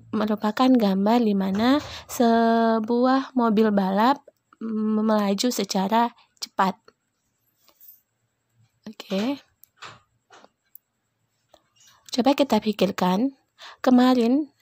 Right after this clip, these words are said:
atau coba kalian ulangi lagi, ingat kembali, apakah kemarin kalian keluar rumah? Jika keluar rumah, sudah pergi kemana saja? Berapa jarak yang sudah kamu tempuh selama perjalanan?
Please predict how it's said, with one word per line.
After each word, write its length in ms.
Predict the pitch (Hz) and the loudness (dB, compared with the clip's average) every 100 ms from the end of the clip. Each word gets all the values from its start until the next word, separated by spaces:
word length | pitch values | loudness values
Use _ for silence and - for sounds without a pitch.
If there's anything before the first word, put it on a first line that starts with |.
| - | -10
atau 320 | 196 214 247 | -6 0 0
coba 240 | 269 254 277 | 2 2 2
kalian 880 | 262 226 220 214 214 220 214 220 214 - _ _ 233 | 2 2 4 2 2 0 0 0 -4 -8 _ _ 2
ulangi 320 | 226 214 214 | 2 2 0
lagi, 360 | 208 190 196 254 | -2 -4 -4 -2
ingat 320 | 254 247 - | 0 -2 -2
kembali, 480 | 202 190 190 233 339 - - - | -2 0 0 -2 -4 -8 -14 -4
apakah 400 | 254 - 269 320 | -2 0 0 0
kemarin 480 | - 226 208 214 214 | 0 0 0 0 -2
kalian 320 | 202 208 202 208 | 0 0 0 -2
keluar 240 | 208 185 | 0 0
rumah? 400 | 180 180 190 262 - _ - - | 0 -2 -2 -4 -6 _ -20 -12
Jika 320 | 220 220 233 | -4 0 0
keluar 240 | 233 226 214 | 2 2 2
rumah, 320 | 220 240 302 | 2 2 2
sudah 240 | 285 233 | 2 0
pergi 240 | 226 226 226 | 0 -2 0
kemana 320 | 226 220 226 | 0 2 0
saja? 720 | 220 294 262 240 233 226 - _ - - - _ _ _ | 0 2 2 2 2 0 -6 _ -20 -20 -20 _ _ _
Berapa 400 | - 220 226 302 | -2 2 2 2
jarak 400 | 277 220 208 254 | 2 2 2 0
yang 160 | - 220 | -2 -4
sudah 240 | 208 208 | -2 -2
kamu 320 | 208 214 214 233 | 0 0 0 -2
tempuh 480 | 190 190 - 277 | -4 -4 0 0
selama 400 | 277 208 190 208 | 0 0 0 -2
perjalanan? 800 | - 202 196 196 196 220 220 190 | -4 -4 -4 -2 -2 -2 -2 -4